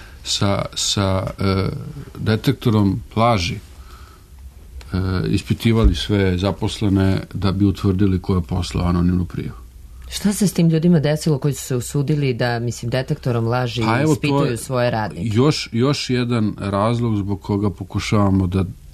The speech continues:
Speaker 1: donesemo ovaj zakon. Ništa. Ništa. Dakle, nakon što sam ja kao Zaštitnik građana utvrdio šta se desilo,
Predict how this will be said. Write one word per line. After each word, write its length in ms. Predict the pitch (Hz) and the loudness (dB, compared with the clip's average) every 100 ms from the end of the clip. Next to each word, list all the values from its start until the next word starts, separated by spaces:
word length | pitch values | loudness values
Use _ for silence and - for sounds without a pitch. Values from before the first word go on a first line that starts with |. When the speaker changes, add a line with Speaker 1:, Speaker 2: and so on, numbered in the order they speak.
| - | -2
Speaker 1:
donesemo 540 | 95 101 - 98 95 | 2 2 0 0 0
ovaj 160 | 92 90 | 2 0
zakon. 360 | 87 87 104 | 0 -2 0
Ništa. 360 | 98 135 - - - - - - - - - - - - - - - | 2 2 -2 -10 -14 -16 -16 -16 -16 -16 -16 -16 -16 -16 -18 -4 2
Ništa. 360 | 143 - - | 2 2 -2
Dakle, 300 | 92 95 - | -2 -2 2
nakon 320 | 104 117 131 | 2 4 2
što 120 | 113 - | 2 0
sam 200 | - 110 | 0 2
ja 120 | 113 | 2
kao 200 | - 104 | 0 0
Zaštitnik 420 | 104 107 - 104 | 2 0 2 2
građana 380 | 107 104 101 98 | 2 2 2 2
utvrdio 520 | 90 110 113 113 95 - | 2 2 4 4 0 -4
šta 240 | - - | -8 -6
se 140 | 90 110 | -4 -2
desilo, 480 | 110 139 - 156 | 0 0 0 0